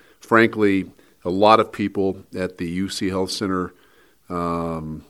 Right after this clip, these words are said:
sort of suffered through. I think they were embarrassed. Uh, a lot of 'em were embarrassed as to not only the record last year, five and eleven, but how they achieved the record.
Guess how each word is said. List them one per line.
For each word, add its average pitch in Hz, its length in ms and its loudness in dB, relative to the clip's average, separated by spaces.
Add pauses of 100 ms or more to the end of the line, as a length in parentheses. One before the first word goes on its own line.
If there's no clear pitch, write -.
(120)
sort 95 200 0
of - 120 -6
suffered 107 520 -2
through. 107 400 -2
I 95 60 -10
think 98 160 -6
they 104 100 -2
were 90 220 -2
embarrassed. 90 680 -4 (640)
Uh, 82 360 -6
a 92 120 -6
lot 101 320 8
of 95 100 -2
'em - 220 -18 (160)
were 87 160 -2
embarrassed 85 580 -4
as 82 220 -8
to 80 340 -10 (320)
not 160 160 8
only 143 140 10
the 101 120 2
record 92 520 2
last 82 340 -6
year, 78 120 -8
five 98 300 2
and 90 100 -4
eleven, 92 320 -2
but 87 160 -6
how 117 260 0
they 101 140 2
achieved 85 440 -6
the 78 100 -12
record. - 440 -14